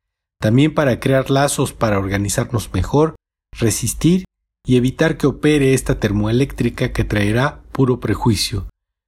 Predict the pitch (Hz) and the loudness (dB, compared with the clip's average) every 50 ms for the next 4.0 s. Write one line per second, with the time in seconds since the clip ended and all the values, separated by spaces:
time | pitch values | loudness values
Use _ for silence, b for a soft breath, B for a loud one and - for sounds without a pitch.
0 | _ _ _ _ _ - - 123 - - - 127 120 120 135 151 160 156 - - | _ _ _ _ _ -4 -2 -2 -2 0 0 0 2 2 4 4 4 2 2 2
1 | 127 120 120 123 135 135 - 147 131 120 113 120 123 131 135 123 117 110 104 104 | 2 2 2 2 0 0 0 0 0 2 2 2 2 2 0 0 0 -2 -2 -2
2 | 101 98 - - 131 - - 113 110 98 - - 104 95 - - - 147 151 147 | -2 -2 -2 -2 -2 -2 -2 -2 -2 -2 -4 -4 -6 -6 -4 -2 0 0 0 2
3 | 151 185 208 190 - - - 123 113 104 101 - - - 151 165 180 185 - - | 0 -2 -2 -4 -6 -4 0 0 2 2 0 -2 -2 0 2 2 2 0 -4 -12